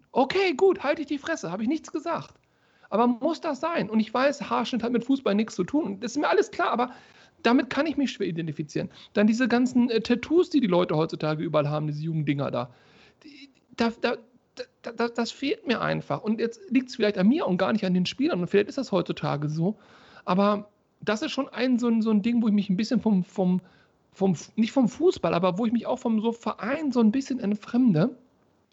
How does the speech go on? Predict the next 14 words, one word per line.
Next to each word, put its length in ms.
weil 160
ich 100
einfach 240
möchte, 540
da 100
bin 140
ich 60
auch 60
ein 60
bisschen, 360
äh, 360
ich 60
sag 100
mal, 380